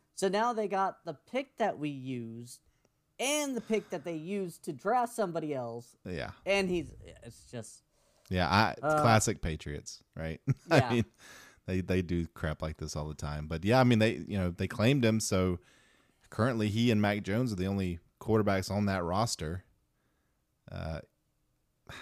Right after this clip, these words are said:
Speaker 2: I don't know. I mean, uh, obviously they saw something in him enough to, to claim him on, on their actual fifty-three man roster. Do you wish that he would have come back on the practice squad?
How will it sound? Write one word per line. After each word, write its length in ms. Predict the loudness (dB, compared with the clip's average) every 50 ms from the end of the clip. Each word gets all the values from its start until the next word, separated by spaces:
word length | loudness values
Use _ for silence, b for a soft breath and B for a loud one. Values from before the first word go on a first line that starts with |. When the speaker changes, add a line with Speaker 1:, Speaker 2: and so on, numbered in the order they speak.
| -8
Speaker 2:
I 120 | -4 -2 2
don't 100 | 4 6
know. 160 | 8 8 8
I 80 | 8 6
mean, 340 | 4 2 2 2 2 2 2
uh, 320 | 4 4 2 2 0 -2 -6 _ _ -8 -6
obviously 360 | -4 -4 -2 -2 -4 -4 -2
they 100 | -2 -2
saw 180 | 0 0 0 0
something 400 | 0 0 0 -2 0 0 0 0
in 120 | 0 0 0
him 380 | 0 0 -2 -2 -4 -6 -10 -18 _ -12
enough 360 | -8 -6 -4 -2 -4 -4 -4 -6
to, 180 | -6 -6 -6 -6
to 160 | -6 -10 -10
claim 260 | -8 -6 -4 -4 -2
him 140 | -2 -2 -2
on, 220 | -4 -4 -6 -6 -10 -10
on 140 | -10 -8 -6
their 120 | -4 -4 -4
actual 520 | -4 -6 -8 -8 -6 -6 -6 -6 -6 -8 _ _ _
fifty-three 400 | -10 -10 -8 -8 -6 -4 -4 -2
man 200 | -2 -2 -4 -4
roster. 540 | -4 -4 -4 -4 -4 -6 -6 -6 -6 -8 -8 b b b b b b b b b b b b b b b b b b b -8
Do 120 | -4 -2
you 100 | 0 0
wish 300 | 4 6 6 6 4 4 2
that 200 | 2 0 0 0
he 140 | -2 0 2
would 100 | 2 2
have 80 | 2
come 200 | 2 0 0 2
back 200 | 2 2 2 2
on 60 | 0
the 60 | -2 -2
practice 400 | -2 -2 -2 -2 -4 -6 -8 -8
squad? 380 | -4 -2 -2 0 0 -2 -4